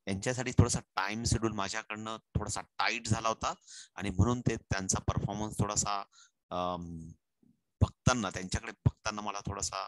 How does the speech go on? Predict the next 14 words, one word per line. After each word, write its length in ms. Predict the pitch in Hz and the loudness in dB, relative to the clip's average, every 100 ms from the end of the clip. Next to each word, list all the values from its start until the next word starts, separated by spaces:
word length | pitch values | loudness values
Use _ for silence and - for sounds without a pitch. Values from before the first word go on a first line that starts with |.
| - - - _ - | -10 -20 -20 _ -8
म-, 440 | 90 87 85 85 82 - 87 | -4 -2 -2 -6 -10 -10 -6
मलाच 440 | 90 107 127 - | 0 6 6 6
माझी 200 | 107 104 | 2 0
चूक 300 | 101 - 127 | 0 2 4
झाल्यासारखं 520 | 113 107 101 101 - 90 | 2 2 -2 -4 -6 -8
वाटलं. 320 | 85 - 151 _ _ - - _ - | -8 -12 -16 _ _ -20 -20 _ -4
So 200 | - 139 - _ | 4 4 2 _
विद्यार्थी 400 | - - 123 123 | 4 6 6 4
मित्रांनो, 480 | 117 107 110 110 123 151 _ - - _ _ - | 2 0 0 2 0 -2 _ -20 -20 _ _ 6
पालक 480 | 101 104 123 - - | 6 6 2 2 4
सर्वजण 420 | - 104 113 113 | 8 8 8 6
विद्यार्थ्यांना 520 | 107 - 113 110 110 | 6 6 2 2 2
support 400 | - - 131 123 | 4 6 6 4
करा 240 | 104 87 | 0 -2